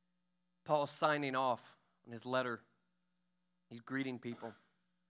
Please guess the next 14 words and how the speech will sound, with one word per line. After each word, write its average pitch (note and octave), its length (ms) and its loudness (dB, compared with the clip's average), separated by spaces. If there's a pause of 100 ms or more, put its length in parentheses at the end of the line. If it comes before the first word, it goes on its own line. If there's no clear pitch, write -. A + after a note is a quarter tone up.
(180)
He E3 40 -18
says C3 260 -4
these A#2 200 -6
words. A#2 340 -4
He A2+ 80 -12
says, A#2 220 -6
"Luke, C3 300 -4
the C#3 40 -10
beloved B2 460 -2
physician, A2+ 540 -6 (1500)
and A2+ 160 -10
Demas C3 600 -2 (560)
greet B2 240 -6
you." G2 180 -14